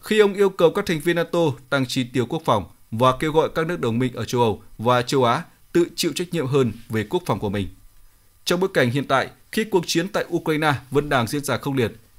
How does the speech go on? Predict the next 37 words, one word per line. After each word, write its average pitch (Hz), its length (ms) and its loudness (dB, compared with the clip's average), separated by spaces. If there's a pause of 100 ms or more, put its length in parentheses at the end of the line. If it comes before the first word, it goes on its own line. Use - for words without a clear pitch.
(140)
Trump 127 320 0 (220)
có 175 160 -2
thể 127 200 0
sẽ 165 140 -4
thúc 196 180 -2
giục 139 200 -2
châu 139 140 0
Âu 123 240 0 (100)
gánh 156 200 0
vác 202 260 -4
phần 135 220 2
lớn 127 120 2
gánh 175 160 -4
nặng 165 160 -6
hỗ 165 140 -2
trợ 175 300 0
Kiev 131 280 0 (300)
đối 123 180 2
phó 113 200 0
với 120 120 -4
Nga. 117 220 0 (640)
Quan 196 160 0
điểm 170 120 0
của 165 100 2
ông 165 160 4 (120)
là 113 200 0
rõ 139 160 -2
ràng, 120 280 0 (440)
Ukraine 160 440 0 (340)
nằm 147 260 0
gần 156 220 0
với 165 140 -4
châu 180 200 0
Âu 170 180 2
hơn 147 140 0
là 110 120 2
Mỹ 123 260 0